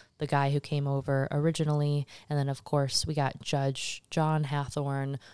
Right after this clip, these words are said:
part of the witch trials. And he makes references to this. And he blatantly says, like, "I feel this. You know, this is what ties me to this city,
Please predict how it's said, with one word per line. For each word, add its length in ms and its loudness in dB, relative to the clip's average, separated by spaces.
part 180 4
of 60 0
the 80 0
witch 220 -2
trials. 500 2
And 140 -2
he 160 0
makes 300 0
references 640 0
to 120 -2
this. 300 -2
And 120 0
he 120 2
blatantly 640 0
says, 580 0
like, 240 0
"I 180 2
feel 560 0
this. 600 -2
You 80 -2
know, 100 2
this 240 0
is 200 -4
what 240 -2
ties 440 -2
me 140 -2
to 140 -2
this 200 -2
city, 520 -2